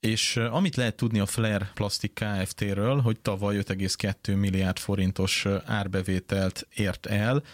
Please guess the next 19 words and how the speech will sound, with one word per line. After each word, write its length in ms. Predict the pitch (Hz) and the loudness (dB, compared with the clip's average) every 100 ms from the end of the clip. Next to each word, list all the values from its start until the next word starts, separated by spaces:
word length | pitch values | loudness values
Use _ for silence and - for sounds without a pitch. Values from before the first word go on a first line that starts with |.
| - | -2
illetve 560 | 117 107 110 113 110 | 0 2 0 0 2
hogyha 280 | 110 107 113 | 2 2 0
valaki 440 | 107 98 90 - 98 | 0 0 -2 0 0
a 220 | 95 95 92 | 2 0 0
honlapját 560 | 107 95 90 104 95 | 0 2 0 0 -2
böngészi 560 | 98 98 92 90 - 98 | 2 2 2 0 0 0
a 120 | 92 | 0
társaságnak, 920 | 92 95 95 95 - 95 92 98 131 - - - | 0 -2 -2 -2 -2 -2 -2 0 -2 -4 -16 -8
akkor 160 | - | -6
kiderül, 440 | - 107 95 92 95 | -2 -2 0 0 0
hogy 160 | 95 | 0
az 220 | 95 95 95 | 0 2 2
európai 540 | 92 92 92 - 95 | 0 0 -2 0 -2
precíziós 680 | - 98 - 92 95 92 - | 0 -4 -2 -2 0 0 2
műanyag 320 | 98 90 87 | 2 2 0
fröccsöntés 800 | - 90 - 92 90 90 98 - | -2 -4 -2 -4 -2 0 0 0
egyik 240 | 92 - | -2 -4
elismert 560 | 90 87 - 90 - - | -4 -4 0 0 -2 -4
szereplőjéről 1040 | - - 101 90 95 90 90 90 90 90 | -2 -2 -2 -4 -2 0 0 2 2 0